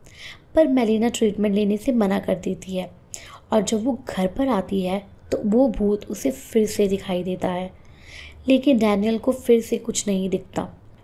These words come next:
फिर उसी रात को मेड फ्लोरा से कमरे में जाने की बात करती है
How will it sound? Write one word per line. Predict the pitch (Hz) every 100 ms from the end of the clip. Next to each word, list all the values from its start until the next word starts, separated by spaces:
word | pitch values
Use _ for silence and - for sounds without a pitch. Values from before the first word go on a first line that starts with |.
| -
फिर | 302
उसी | - 226 311
रात | 285 196 190
को | -
मेड | 226 196 214 226
फ्लोरा | - 208 190 196 240
से | - 185 190 - - -
कमरे | - 214 214 240
में | 233 214
जाने | 202 190
की | 196 214
बात | 180 180
करती | 180 175 170 180
है | 175